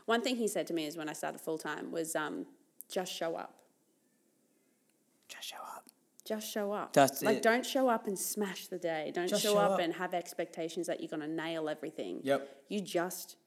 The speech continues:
Speaker 1: show up.
Speaker 2: Yep.
Speaker 1: If sometimes you get out of bed and all you have is twenty percent
Speaker 2: Yep.
Speaker 1: in your battery pack,
Speaker 2: Yep.
Speaker 1: you show up with that twenty percent.
Speaker 2: You do a hundred percent of your twenty percent.
Speaker 1: Yeah.
Speaker 2: That's it. You just
Speaker 1: That's
Speaker 2: do the
Speaker 1: all you
Speaker 2: most.
Speaker 1: can ask. And, like,
Speaker 2: Yeah.
Speaker 1: as a teacher,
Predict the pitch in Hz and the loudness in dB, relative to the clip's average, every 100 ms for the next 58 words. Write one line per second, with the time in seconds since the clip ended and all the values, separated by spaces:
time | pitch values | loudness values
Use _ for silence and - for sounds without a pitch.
0 | - - 160 139 - - - 117 110 214 | -14 -6 -4 -4 -8 -14 -4 2 4 4
1 | 208 - - - - 277 349 339 311 254 | 0 -4 -18 -4 4 6 8 6 4 4
2 | 240 220 175 165 180 - 175 180 180 185 | 4 4 6 4 2 -2 2 2 2 0
3 | 175 165 160 - 165 156 180 147 80 - | -2 -2 -4 -2 -2 -2 -4 -4 -4 -8
4 | - 120 117 170 135 - - - - - | -2 2 4 2 0 -4 -8 -8 -12 -16
5 | - - - - 190 226 - 220 175 165 | -8 -2 -2 -2 -2 -2 0 4 4 2
6 | 165 160 156 - 139 - - - - - | 0 -2 0 -2 -4 -8 -10 -12 -12 -16
7 | _ 127 131 135 123 - 147 147 143 131 | _ -2 2 6 4 6 4 4 4 2
8 | - 123 120 110 123 135 123 120 - 120 | 4 2 2 0 2 4 2 2 2 4
9 | 170 294 415 240 95 135 135 147 131 - | 8 8 10 8 8 4 6 6 6 2
10 | - - - 269 277 339 320 339 349 - | -6 -10 0 2 4 8 8 10 10 8
11 | - 196 - - 214 202 147 123 202 240 | 6 4 0 0 4 6 6 6 4 2
12 | 254 196 240 - | 2 2 0 2